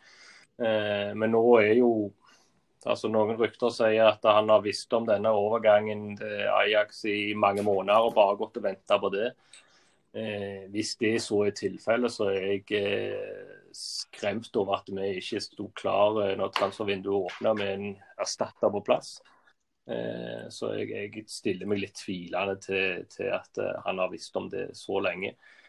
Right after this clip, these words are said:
Jeg ønsker han lykke til i Ajax, og synes det var veldig dumt at han ikke fikk det i West Ham, for jeg hadde, jeg hadde troen på han.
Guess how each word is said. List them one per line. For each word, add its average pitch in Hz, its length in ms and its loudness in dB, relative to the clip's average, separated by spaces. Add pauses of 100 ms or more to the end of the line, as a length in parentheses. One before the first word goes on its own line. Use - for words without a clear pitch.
(120)
Jeg 143 140 4
ønsker 127 240 4
han 127 80 6
lykke 120 220 0
til 127 340 4
i 117 100 0 (120)
Ajax, 117 540 2
og 131 120 -4
synes 123 240 -8
det 120 140 -6
var 113 320 0 (240)
veldig 110 420 2
dumt 107 240 -8
at 101 80 -6
han 101 140 -6
ikke 107 160 -16
fikk 101 260 -20
det 104 160 -8
i - 140 -8 (160)
West - 340 -10
Ham, 52 160 -8
for - 160 -8
jeg - 80 -8
hadde, - 380 -8 (480)
jeg - 160 -18
hadde - 240 -10
troen 101 260 -6
på 104 80 -2
han. 98 140 -4